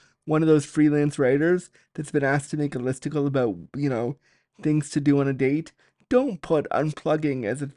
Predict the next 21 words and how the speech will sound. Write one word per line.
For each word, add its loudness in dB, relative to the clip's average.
as -2
a 0
way 2
to -2
reconnect, -2
'cause -4
for 6
a 6
lot 6
of 2
people 6
with 6
disabilities, 4
both 4
physical 2
and 0
invisible 4
and -2
emotional 2
and 2
whatever 4